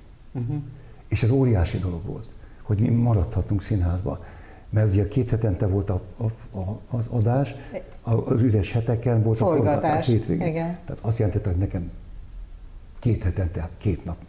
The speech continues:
Speaker 2: maximum két nap forgatásom volt, de inkább egy. Tehát rengeteg időm volt színházat is csinálni, és nem tiltottak el a színháztól. Amikor vége volt a szomszédoknak, még nem volt vége, előtte két, egy évvel indult a barátok között.
Speaker 1: Mhm.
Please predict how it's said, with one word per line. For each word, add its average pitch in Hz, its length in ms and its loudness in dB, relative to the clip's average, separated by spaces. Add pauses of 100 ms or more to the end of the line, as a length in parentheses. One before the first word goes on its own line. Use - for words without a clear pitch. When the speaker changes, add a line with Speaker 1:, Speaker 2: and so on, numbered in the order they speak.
(120)
Speaker 2:
maximum 98 580 0
két 90 260 -4
nap 92 140 -6
forgatásom - 600 -6
volt, 101 140 -4
de 104 80 -4
inkább 104 300 -6
egy. - 160 -8 (420)
Tehát 95 180 -4
rengeteg 123 500 4
időm 123 280 4
volt 131 280 2
színházat 98 520 2
is - 100 -6
csinálni, 156 320 2 (200)
és 117 120 -4
nem 175 220 4
tiltottak 113 500 2
el 107 60 -2
a 113 60 -2
színháztól. 113 640 -4 (460)
Amikor 120 320 2
vége 175 220 4
volt 117 180 0
a 104 40 0
szomszédoknak, 139 800 0 (440)
még 139 280 6
nem 135 180 4
volt 101 200 4
vége, 98 400 4 (360)
előtte 113 400 2
két, 117 320 2
egy 110 300 2
évvel 110 600 4
indult 104 360 4
a 95 80 2
barátok 92 480 0
között. - 340 -6 (380)
Speaker 1:
Mhm. 139 120 -4